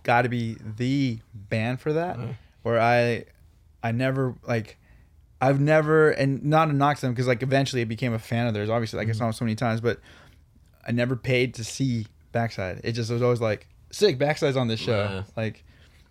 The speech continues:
Speaker 1: anyway, like, I, 'cause I was a huge Falling Sickness fan and Voodoo,
Speaker 2: Yeah.
Speaker 1: and they were always all playing together.
Speaker 2: Yeah,
Speaker 1: So
Speaker 2: yeah, Falling Sickness, it was, that's my brother's, like, before, at the drive-in, like, Omar Rodriguez, whatever, before Omar came into the picture, Fritz was, like,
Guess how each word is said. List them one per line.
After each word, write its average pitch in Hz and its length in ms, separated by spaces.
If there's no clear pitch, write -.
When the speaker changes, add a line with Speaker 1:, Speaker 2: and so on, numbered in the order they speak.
Speaker 1:
anyway, 98 320
like, 117 140
I, 117 160
'cause - 240
I 127 60
was 117 200
a - 40
huge 113 240
Falling 107 240
Sickness 104 400
fan 101 340
and 101 160
Voodoo, 107 280
Speaker 2:
Yeah. 110 160
Speaker 1:
and 104 100
they 104 60
were 104 120
always 104 380
all 98 180
playing 104 240
together. 101 380
Speaker 2:
Yeah, 104 80
Speaker 1:
So 104 300
Speaker 2:
yeah, 104 140
Falling 98 200
Sickness, 101 580
it - 60
was, - 400
that's 110 160
my 127 80
brother's, 98 500
like, 98 300
before, 127 640
at 107 140
the 117 80
drive-in, 98 420
like, 92 160
Omar 104 580
Rodriguez, 98 420
whatever, 113 180
before 104 340
Omar 101 500
came 107 240
into 107 140
the 104 60
picture, 123 400
Fritz - 420
was, 101 180
like, 92 240